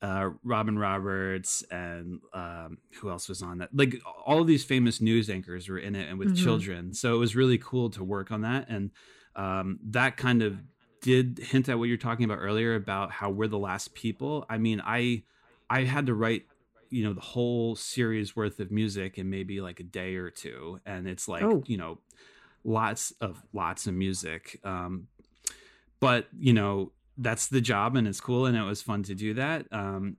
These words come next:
Speaker 1: and then they repurposed tracks from different places. They augment it, like, at, in the sections that were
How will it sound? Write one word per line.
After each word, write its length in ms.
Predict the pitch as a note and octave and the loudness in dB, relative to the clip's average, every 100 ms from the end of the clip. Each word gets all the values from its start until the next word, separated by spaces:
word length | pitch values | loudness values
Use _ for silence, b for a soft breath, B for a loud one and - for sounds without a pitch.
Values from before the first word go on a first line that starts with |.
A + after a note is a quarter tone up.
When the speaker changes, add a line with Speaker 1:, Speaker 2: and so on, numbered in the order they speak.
| - | -6
Speaker 1:
and 260 | G2+ G2 | -4 -2
then 120 | G#2 G2+ | -2 -2
they 160 | F#2+ F#2 A#2+ | -4 -4 0
repurposed 560 | A2+ - G#2+ G2+ F#2 | 0 0 -2 -2 -8
tracks 320 | - F#2+ F2+ - | -4 -4 -4 -4
from 140 | F#2+ | -2
different 300 | F#2+ F2 E2+ | -2 -6 -8
places. 720 | - C3+ B2 A#2 A2+ G#2+ G2+ | 0 0 2 2 4 2 0
They 100 | G2 | -4
augment 540 | F#2 G2+ G2 G2+ F#2+ G#2 | -2 -2 0 -2 -2 -4
it, 240 | F#2+ F2+ - | -4 -6 -8
like, 220 | F#2+ F#2 | -8 -6
at, 140 | F2+ - _ | -8 -10 _
in 180 | A#2 G2+ | -4 -2
the 200 | F#2+ E2 - | -2 -6 -12
sections 500 | - B2+ - A#2 G2 | -4 -2 0 0 -2
that 160 | G2+ | -2
were 120 | F#2 | -6